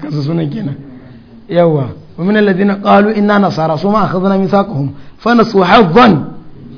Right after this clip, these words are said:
مما ذكروا به. ولا تزال تطلع على خائنة منهم إلا قليلا منهم."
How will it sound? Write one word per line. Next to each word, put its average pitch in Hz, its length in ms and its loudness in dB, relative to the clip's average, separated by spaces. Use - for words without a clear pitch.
مما 190 280 0
ذكروا 170 380 -4
به. 123 180 -6
ولا 175 200 -8
تزال 165 400 -12
تطلع 147 360 -6
على 139 180 -4
خائنة 147 400 -6
منهم 147 220 -2
إلا 143 160 -2
قليلا 131 340 -4
منهم." 113 200 -6